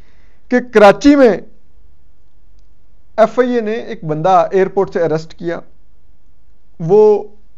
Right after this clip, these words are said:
ईरान जा रहा था बरास्ता दुबई और उसके पास से उनचास पासपोर्ट मिले। एफ़आईए ने पकड़ के उसको गिरफ्तार करके लिया और जनाब उसके ऊपर केस बना दिया। अब वो आज बरी हो गए हैं, ठीक है, वो साहब।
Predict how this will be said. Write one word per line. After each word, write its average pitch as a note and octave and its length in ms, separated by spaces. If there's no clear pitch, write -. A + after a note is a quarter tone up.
ईरान G3 400
जा F3+ 180
रहा F3+ 160
था F#3+ 160
बरास्ता D#3+ 520
दुबई C#3+ 500
और A3+ 160
उसके - 360
पास A3+ 320
से B3+ 160
उनचास A3 600
पासपोर्ट E3+ 420
मिले। C#3 280
एफ़आईए A3 340
ने G#3+ 60
पकड़ G#3+ 260
के F#3 100
उसको F#3+ 160
गिरफ्तार D3 420
करके C#3 260
लिया D3 180
और C#3 120
जनाब C3+ 240
उसके C3 200
ऊपर C#3 140
केस C3 280
बना B2+ 180
दिया। B2 240
अब E3 120
वो F3 120
आज B3 360
बरी D#3 300
हो G#3+ 140
गए F#3+ 140
हैं, G3 180
ठीक D3+ 180
है, G#3+ 60
वो G3 160
साहब। F3 340